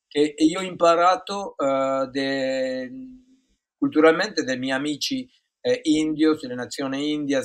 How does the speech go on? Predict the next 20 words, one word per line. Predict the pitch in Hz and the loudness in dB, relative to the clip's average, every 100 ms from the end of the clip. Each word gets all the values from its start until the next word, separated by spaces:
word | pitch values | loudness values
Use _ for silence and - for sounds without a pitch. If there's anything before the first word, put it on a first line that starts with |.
| - | -2
eh, | 123 117 | -2 0
da | 135 | 0
noi | 139 170 214 | 2 0 0
in | 131 | -6
Argentina, | 120 123 127 156 180 196 - - _ _ _ 156 | -6 -6 -2 -2 -2 -6 -12 -20 _ _ _ 8
ma | 185 208 | 10 10
che | - 185 | 6 2
corrispondono | 165 160 156 - 190 185 175 165 165 | 4 4 2 -4 -4 -2 -4 0 0
anche | 175 151 175 | 0 0 2
alla | 147 143 | 2 2
mia | 160 165 | 2 2
posizione, | 156 151 139 165 170 170 | 0 -2 -2 -2 0 -2
che | 143 | -2
è | |
quella | - 147 123 | 0 0 0
posizione | 131 123 - 151 | -6 -6 -2 -2
di | 127 | -4
una | 127 | -6
filosofia | 127 127 123 120 143 139 | -6 -8 -8 -2 2 2
organica, | 143 143 143 143 143 - 139 | 4 4 4 2 -2 -2 -2